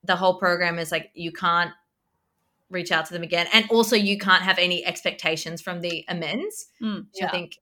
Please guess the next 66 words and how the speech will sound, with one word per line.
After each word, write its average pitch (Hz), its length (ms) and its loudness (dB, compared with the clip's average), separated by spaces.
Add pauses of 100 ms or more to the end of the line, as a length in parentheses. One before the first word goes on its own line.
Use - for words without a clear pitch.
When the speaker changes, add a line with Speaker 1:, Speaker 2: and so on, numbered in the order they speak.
(220)
Speaker 1:
is 180 120 -6
interesting. 180 520 -8 (100)
And, 208 140 4
Speaker 2:
Well, 285 100 8
Speaker 1:
and 269 80 10
Speaker 2:
I - 40 10
Speaker 1:
it's - 80 4
Speaker 2:
think 427 120 4
it's 247 80 12
Speaker 1:
probably 220 240 6
Speaker 2:
taking 240 120 2
more 202 100 2
Speaker 1:
good. - 320 -2
Speaker 2:
it's, 220 240 -4
it's 247 180 -2
like, 262 180 4
I 208 60 4
think 254 180 0
it 262 60 2
makes 190 260 0
you 196 100 -4
take 160 240 -4
even 180 220 -4
more 160 180 -4
responsibility 170 680 -4
of 151 80 -6
your 156 120 -4
actions. 147 380 -4
You 190 200 6
know 185 60 10
what 185 120 8
I 202 80 8
Speaker 1:
Yeah, 175 60 4
Speaker 2:
mean? 180 140 2
In 208 100 2
Speaker 1:
yeah. 185 180 6
Speaker 2:
terms 165 140 4
of 170 100 -4
being 165 160 0
Speaker 3:
Yeah. 156 60 0
Speaker 2:
like, 151 360 -2 (460)
like, 175 420 4 (260)
"Oh, 185 360 8
they 185 380 4
don't 262 240 4
wanna 180 160 -2
forgive 160 400 -10
me." 160 340 -8 (200)
And 185 160 0
that's 175 180 8
Speaker 1:
Yeah. 180 60 6
Speaker 2:
actually, 180 500 2 (380)
like, 180 180 4
they're 202 140 6
allowed 196 380 6
to 202 100 -2
not 160 220 -4
forgive 156 260 -8
me, 156 100 -4
or 160 80 0
they're 170 100 8
Speaker 1:
Yeah. 185 120 12
Speaker 2:
allowed 180 220 8
to 190 80 2
Speaker 3:
Yeah. 170 120 4
Speaker 2:
not 156 240 0